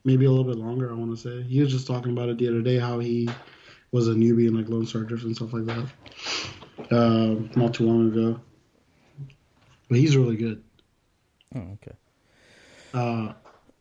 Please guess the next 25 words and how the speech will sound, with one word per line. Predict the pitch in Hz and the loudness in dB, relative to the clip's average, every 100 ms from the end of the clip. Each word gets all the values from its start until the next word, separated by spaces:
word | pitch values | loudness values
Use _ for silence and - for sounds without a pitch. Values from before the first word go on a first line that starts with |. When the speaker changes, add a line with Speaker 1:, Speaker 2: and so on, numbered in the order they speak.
| _ | _
Speaker 1:
I, | 135 151 170 135 117 107 107 113 _ _ _ _ _ _ _ _ _ - _ - _ _ _ - | -2 2 2 0 -2 -6 -10 -16 _ _ _ _ _ _ _ _ _ -20 _ -20 _ _ _ -10
all | 135 165 | -4 0
I | 156 | 0
wanna | 139 127 120 | 2 0 0
do | 127 | -2
is | 117 | -2
make | 123 123 | -4 -4
my | 120 | -4
car | 131 123 117 110 - | -2 -2 -2 -6 -6
easier | 135 135 123 113 107 | 0 2 2 0 -4
to | - 107 | -6 -10
drive, | 101 110 113 123 - - - _ _ _ _ _ _ _ - - | -8 -10 -10 -8 -8 -8 -20 _ _ _ _ _ _ _ -12 0
which | 131 131 - - | 2 2 -4 -2
results | 139 127 131 131 - | 0 2 2 2 -2
in | 117 110 | -2 -4
having | 113 120 113 | -4 -4 -2
more | 113 110 | -2 -2
power. | - 117 - - - _ _ _ _ _ _ _ _ _ _ _ _ _ _ _ _ _ _ - | -6 -14 -16 -20 -20 _ _ _ _ _ _ _ _ _ _ _ _ _ _ _ _ _ _ -10
Speaker 2:
Uh, | 120 113 110 | -6 -2 -2
what | 107 | 0
do | 117 | -2
you | 107 | -2
plan | 113 | -4
on | 98 | -4
doing? | 98 113 101 | -2 -2 -4